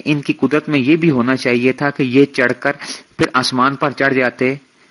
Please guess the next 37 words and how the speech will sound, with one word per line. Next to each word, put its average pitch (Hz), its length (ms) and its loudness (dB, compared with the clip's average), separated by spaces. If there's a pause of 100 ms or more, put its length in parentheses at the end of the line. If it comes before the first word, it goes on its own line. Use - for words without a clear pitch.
(160)
آسمان 123 460 0
پر 139 160 -2
چڑھ 127 240 -2
جاتے، 123 300 -2
آسمان، 120 340 -2
عرش 139 220 -2
والے 131 240 0
خدا 107 220 0
پر 120 120 -2
چڑھائی 127 280 0
کر 143 160 -2
سکتے، - 340 -6 (920)
کیونکہ 117 220 -2
جو 131 160 2
عرش 143 240 -2
والا 139 220 0
خدا 120 380 2
ہے 123 140 0 (360)
تو 131 80 0
اس - 100 0
کے - 80 0
اوپر 127 160 0
یہ 127 100 0
چڑھائی 120 280 2
کر 147 160 -2
سکتے۔ - 380 -6 (1500)
اگر 175 220 2
یہ 175 180 4
کہا 135 240 0
جائے 113 320 0 (480)
کہ - 140 2
ان 180 200 0
کو 185 160 2 (160)
قدرت 180 380 2
نہیں 147 520 2
ہے 147 200 4 (140)
اس - 220 -2